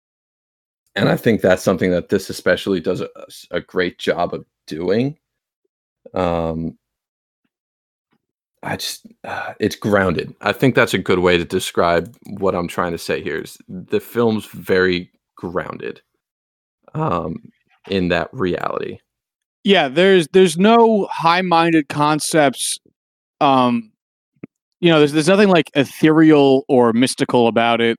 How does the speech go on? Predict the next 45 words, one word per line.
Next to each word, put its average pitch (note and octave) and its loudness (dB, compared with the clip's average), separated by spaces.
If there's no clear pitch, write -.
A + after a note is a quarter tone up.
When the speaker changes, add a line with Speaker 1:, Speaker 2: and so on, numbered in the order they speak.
Speaker 2:
There's A#2+ 0
no, B2+ 4
like, B2 0
great D3 2
search D3 2
for C#3+ 2
greater C3 4
meaning. C3 4
There B2+ 4
is C3 2
only C3 4
an C3 2
exploration B2+ 2
into A#2 4
psychology, A2+ 0
um, A2+ 0
which C#3 2
I C#3 2
think C#3 0
serves B2 0
this A2+ 2
Speaker 1:
Yes. G2+ -8
Speaker 2:
really, A#2 2
really A2+ 2
well. G#2+ 0
Like, A#2+ 0
they're C3 2
not C#3 0
trying C#3+ 2
to C#3 0
come D3 -2
up C#3 0
with B2+ -2
all C3+ 2
that C3+ 0
many C3+ 0
answers C3+ 0
and A2 -2
dancing C3+ -2
around, B2+ 0
like, A#2 -2
a A#2 -4
Jesus B2+ 0
thing B2+ 2
or, A2 -4